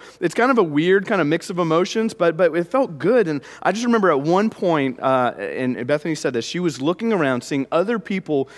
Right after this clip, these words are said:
doing the same thing, and she's like, "These are my people." She said, "These are my people." And maybe you've had that experience, maybe not with homeschooling, maybe with something else. Maybe with it's a club that you're in or a sports team. You look around and you're like, "These are my people."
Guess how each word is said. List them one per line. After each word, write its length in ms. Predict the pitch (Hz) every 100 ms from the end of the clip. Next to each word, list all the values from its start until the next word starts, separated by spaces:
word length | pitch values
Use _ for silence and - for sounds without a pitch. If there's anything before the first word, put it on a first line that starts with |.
| - _
doing 180 | 151 160
the 80 | 135
same 300 | - 165 185
thing, 240 | 175 135
and 80 | 113
she's 260 | - 156 143
like, 240 | 117 110
"These 520 | 135 170 123 104 - _ _
are 120 | 113 113
my 260 | 113 131
people." 540 | 135 - 123 92 - - _ _ _ _ _
She 140 | - 151
said, 260 | 151 135
"These 320 | 135 180 208 -
are 140 | 147
my 260 | 139 147 160
people." 460 | - 151 117 113
And 100 | 120
maybe 160 | 170 240
you've 120 | 214
had 160 | 240 226
that 100 | 214
experience, 680 | - - 202 190 160 147
maybe 200 | 151 180
not 120 | 208
with 120 | 202 196
homeschooling, 440 | 185 180 175 170
maybe 200 | 160 170
with 120 | 180
something 320 | 175 160 151
else. 180 | 143 127
Maybe 220 | 151 160
with 180 | 175 175
it's 220 | 170 151 - - - -
a 120 | 131
club 320 | - 180 165
that 200 | 156 156
you're 140 | 151 143
in 140 | 139
or 80 | 123
a 40 |
sports 460 | 120 - 160 156 -
team. 180 | 151 135
You 80 |
look 200 | 147 196
around 240 | 165 165 165
and 80 | 139
you're 120 | 135
like, 220 | 123 113
"These 380 | 131 160 175 156
are 180 | 120 120
my 320 | 117 127 135
people." 500 | 131 131 127 113